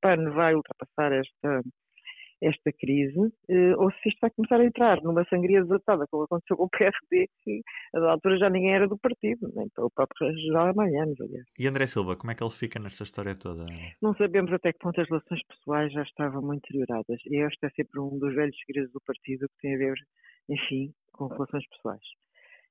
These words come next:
Speaker 1: E aparentemente já estariam muito deterioradas. Portanto, acho que André Silva agora tem que ter um ato de humildade de perceber até que ponto cometeu erros neste processo, nomeadamente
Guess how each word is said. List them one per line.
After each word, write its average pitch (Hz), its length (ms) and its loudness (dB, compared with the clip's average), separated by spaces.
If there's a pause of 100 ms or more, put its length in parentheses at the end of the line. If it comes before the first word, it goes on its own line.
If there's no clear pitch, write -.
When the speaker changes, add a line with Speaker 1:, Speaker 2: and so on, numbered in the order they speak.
Speaker 1:
E 135 380 -2
aparentemente 143 540 -2
já 151 80 2
estariam 139 400 -2
muito 127 160 -4
deterioradas. 113 420 -8 (340)
Portanto, - 460 -8
acho 127 160 -6
que - 80 -4
André 123 260 -4
Silva 131 220 -2
agora 127 220 0
tem 131 160 -8
que - 80 -20
ter 131 180 -2
um 123 100 0
ato 120 220 -4
de 123 80 -4
humildade 120 480 -2 (640)
de 127 120 -8
perceber - 460 -4
até 123 220 -4
que - 140 -20
ponto 117 640 -6 (420)
cometeu 131 340 -4
erros 123 240 -4
neste - 200 -12
processo, 151 760 -6
nomeadamente 123 800 -2